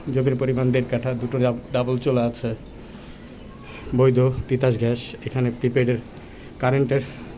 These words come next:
মিটার, যে এখানে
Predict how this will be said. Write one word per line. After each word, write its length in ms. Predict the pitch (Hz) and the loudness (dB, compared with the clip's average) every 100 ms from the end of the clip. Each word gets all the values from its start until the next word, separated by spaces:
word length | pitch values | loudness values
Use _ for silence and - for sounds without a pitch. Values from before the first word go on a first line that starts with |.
| - | -2
মিটার, 340 | 123 127 127 131 131 - - - - - - - - 240 - - - - - - - - - - - 659 659 - - - - - - - | 2 4 4 2 -2 -12 -16 -18 -18 -18 -18 -16 -16 -16 -18 -16 -16 -16 -18 -18 -16 -16 -16 -14 -14 -14 -14 -16 -16 -16 -16 -16 -16 -10
যে 100 | 123 | -8
এখানে 240 | 123 131 | -4 -2